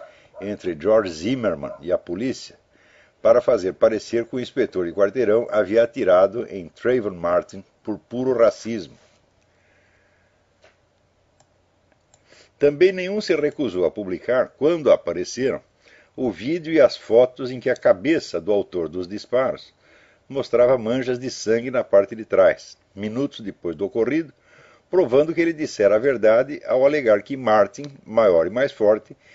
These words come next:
tentara lhe esmigalhar o crânio batendo repetidamente na quina da calçada.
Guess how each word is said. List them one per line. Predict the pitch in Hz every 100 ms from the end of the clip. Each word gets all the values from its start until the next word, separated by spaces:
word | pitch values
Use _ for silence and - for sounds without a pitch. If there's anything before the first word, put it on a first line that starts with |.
| - _ _
tentara | 160 147 135 127 120
lhe | 131
esmigalhar | 127 113 127 131 123 92 95
o | 110
crânio | - 104 104 101 117
batendo | 104 117 - 104 110 110 98
repetidamente | 104 131 117 90 117 101 78 80 104 - 104
na | 101
quina | 87 _ 110 113 95
da |
calçada. | 92 90 - - 67